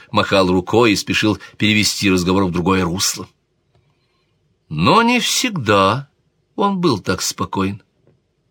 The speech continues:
Барон ненавидел священников, монахов, а ему всё-таки пришлось в последний год продать несколько деревень церкви.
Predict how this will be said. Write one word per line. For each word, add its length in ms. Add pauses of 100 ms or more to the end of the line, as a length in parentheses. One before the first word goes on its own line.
(520)
Барон 540
ненавидел 680
священников, 1120 (380)
монахов, 880 (720)
а 60
ему 120
всё-таки 300
пришлось 600
в 20
последний 640
год 240
продать 400 (340)
несколько 480
деревень 340
церкви. 520